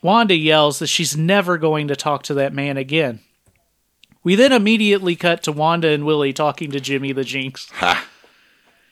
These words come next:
Speaker 1: He says that he can help them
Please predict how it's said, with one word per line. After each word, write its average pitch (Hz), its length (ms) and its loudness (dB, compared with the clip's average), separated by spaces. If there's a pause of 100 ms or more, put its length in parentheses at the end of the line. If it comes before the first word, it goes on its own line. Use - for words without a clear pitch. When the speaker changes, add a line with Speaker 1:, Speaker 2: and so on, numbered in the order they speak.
(1400)
Speaker 1:
He 240 180 4
says 226 300 2
that 180 120 -2
he 226 120 0
can 202 160 0
help 220 320 -2
them 165 340 -6